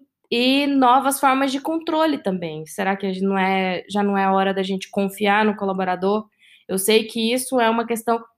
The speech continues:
muito complexa. A gente, a, muitas vezes a gente recebe aí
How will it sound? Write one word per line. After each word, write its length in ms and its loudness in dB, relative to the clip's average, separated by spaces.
muito 500 4
complexa. 720 2
A 140 2
gente, 1400 2
a, 300 2
muitas 460 2
vezes 180 0
a 80 -2
gente 240 -2
recebe 640 0
aí 300 -2